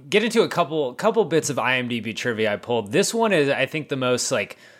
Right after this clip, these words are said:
the most famous one, or at least, like, the, the most exciting one for me. I, I love, I, I've heard this before, but I loved reading it again.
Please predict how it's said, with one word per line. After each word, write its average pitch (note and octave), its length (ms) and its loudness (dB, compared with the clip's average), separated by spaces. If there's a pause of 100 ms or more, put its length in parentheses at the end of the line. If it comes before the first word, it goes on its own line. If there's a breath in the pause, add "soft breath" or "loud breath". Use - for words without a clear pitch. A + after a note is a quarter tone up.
the B2+ 80 -6
most C3+ 300 0
famous C#3+ 360 0
one, D3 180 2
or C#3 60 4
at B2+ 100 2
least, C#3 220 0
like, B2+ 220 -2
the, G#2+ 340 0 (420 soft breath)
the C3+ 80 -2
most D3 420 0
exciting C3 680 -2
one C3+ 260 2
for D3 140 -4
me. D3 280 2
I, A#2 220 0
I - 20 0
love, A#2+ 720 0
I, B2+ 240 -2 (120)
I've B2 160 -4
heard F3 240 0
this D#3+ 160 0
before, C#3 400 2
but B2+ 100 2
I A2+ 60 2
loved A#2+ 280 0
reading B2 280 0
it A#2 80 0
again. A2+ 360 -2